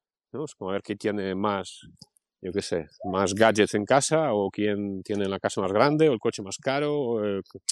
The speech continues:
¿vale? O, de alguna forma, como que, no sé, me, pues no sé, como, eh, eh, tal y como, o sea,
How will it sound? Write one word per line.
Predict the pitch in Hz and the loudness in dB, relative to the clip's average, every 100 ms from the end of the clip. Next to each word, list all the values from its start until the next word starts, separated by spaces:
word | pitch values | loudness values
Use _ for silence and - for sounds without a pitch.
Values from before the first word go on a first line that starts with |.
| - _ _ _ - | -12 _ _ _ -8
¿vale? | 117 165 - _ _ _ _ _ - | -6 -6 -12 _ _ _ _ _ 2
O, | 190 190 214 208 _ _ _ _ _ _ - | 4 4 2 -4 _ _ _ _ _ _ -14
de | 123 | -8
alguna | 131 143 | -6 -6
forma, | - 147 151 147 | -4 -4 -4 -4
como | 143 131 | -4 -4
que, | 131 123 120 107 _ _ _ _ _ _ _ _ _ - - _ _ _ _ _ _ - | 0 2 2 2 _ _ _ _ _ _ _ _ _ -18 -18 _ _ _ _ _ _ -10
no | 120 | -2
sé, | 151 | 0
me, | 123 120 120 120 117 - _ - - | 2 2 4 4 2 -6 _ -18 -10
pues | 113 127 | -4 -2
no | |
sé, | - 135 | 0 0
como, | 113 110 | 0 -4
eh, | 117 117 | -4 -4
eh, | 123 113 120 - 135 | -4 -8 -10 -6 4
tal | 139 | 4
y | 151 | 6
como, | 160 151 | 6 6
o | 131 | 6
sea, | 123 | 2